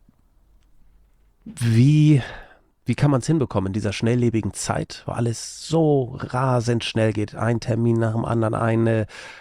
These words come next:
eine Information nach der anderen, eine Ablenkung nach der anderen?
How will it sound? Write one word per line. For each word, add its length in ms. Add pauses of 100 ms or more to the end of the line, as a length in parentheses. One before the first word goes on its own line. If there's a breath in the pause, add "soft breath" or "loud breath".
(160 loud breath)
eine 280
Information 840
nach 200
der 200
anderen, 240
eine 280
Ablenkung 800
nach 220
der 180
anderen? 520